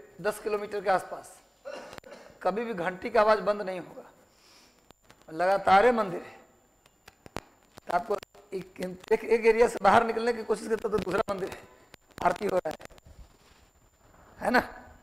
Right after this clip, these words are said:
अच्छा लगता था। बनारस में ढाई साल पढ़ाया हूँ, इसलिए मैं बोल रहा था, मतलब, बड़ी बेहतरीन सिटी है।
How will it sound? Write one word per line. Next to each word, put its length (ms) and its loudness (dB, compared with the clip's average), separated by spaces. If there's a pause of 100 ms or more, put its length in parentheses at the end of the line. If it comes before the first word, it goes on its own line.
(600)
अच्छा 220 -2
लगता 240 -4
था। 60 -2
बनारस 320 0
में 100 -4
ढाई 180 2
साल 160 0
पढ़ाया 320 0
हूँ, 140 -10 (1300)
इसलिए 240 0
मैं 160 0
बोल 160 -2
रहा 140 4
था, 60 0
मतलब, 420 -8 (760)
बड़ी 200 0 (300)
बेहतरीन 440 -4
सिटी 260 -14
है। 180 -20